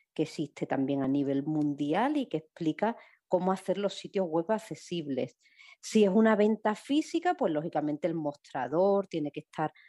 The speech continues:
eh, a una altura baja, moderada, para que alguien que puede ir en silla de ruedas o que tenga talla baja pueda acercarse. También hay una metodología de redacción de textos en lectura fácil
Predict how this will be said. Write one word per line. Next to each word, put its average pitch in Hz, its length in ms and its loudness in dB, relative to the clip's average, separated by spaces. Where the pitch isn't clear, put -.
eh, - 640 2
a 151 100 4
una 147 200 6
altura 139 580 2
baja, 160 560 0
moderada, 160 560 -2
para 139 180 -4
que - 100 -12
alguien 135 280 -8
que 143 80 -8
puede 131 220 0
ir 131 100 0
en 139 80 2
silla 139 320 2
de 127 80 4
ruedas 170 420 6
o 156 80 0
que 151 80 -2
tenga 139 320 -6
talla 135 240 2
baja 151 340 0
pueda 147 260 0
acercarse. - 800 -6
También 196 400 8
hay 233 140 8
una 240 140 6
metodología 196 840 4
de 175 260 2
redacción 160 580 0
de 185 120 -2
textos 185 340 -4
en 196 100 -4
lectura 165 380 -2
fácil 254 580 -2